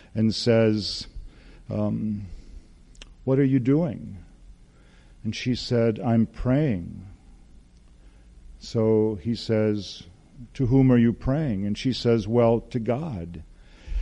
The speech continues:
So he says, "Are you praying to God, the creator, the maker of all things?" And she says, "Yes."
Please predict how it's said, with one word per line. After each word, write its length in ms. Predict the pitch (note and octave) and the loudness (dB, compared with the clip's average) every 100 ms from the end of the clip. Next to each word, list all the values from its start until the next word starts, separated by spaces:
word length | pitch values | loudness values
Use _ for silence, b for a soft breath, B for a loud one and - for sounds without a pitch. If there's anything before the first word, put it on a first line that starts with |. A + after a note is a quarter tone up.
| B B B B B | B B B B B
So 300 | - B2+ A#2+ | -2 2 2
he 180 | B2 C3 | 2 0
says, 680 | - B2 A#2+ G#2+ F#2 - G2+ - | 4 6 6 4 -2 -10 -8 0
"Are 100 | A#2+ | 2
you 160 | A#2 | 2
praying 720 | - - B2 B2 B2 B2 A#2 - B B B - | 0 2 4 6 6 4 2 -2 B B B -4
to 320 | B2+ A#2+ A#2+ - B2+ | 0 2 0 -2 -4
God, 460 | A2+ A2 A#2+ B2+ G2+ | 0 4 4 4 0
the 100 | A2 | -4
creator, 840 | - A#2+ A2+ A2 A2+ B2 C3+ C3 C3+ - b b b | -2 0 2 2 2 0 -4 -8 -12 -16 b b b
the 80 | A#2 | 0
maker 500 | A2 A#2+ B2 - A#2+ | 4 4 2 2 4
of 140 | A2+ | 4
all 260 | G#2+ A2 A#2+ | 4 4 4
things?" 840 | A#2 A2+ A2+ B2+ D#3 D3 - - - b b b b b | 2 0 2 2 -2 -6 -10 -12 -16 b b b b b
And 180 | G#2 G#2+ | -4 -4
she 220 | - B2 | -2 -4
says, 440 | A2 B2 A#2+ A2+ A2+ | -2 0 0 0 -2
"Yes." 760 | A2+ B2 A2+ G2+ - - - | -2 -2 -6 -12 -12 -12 -12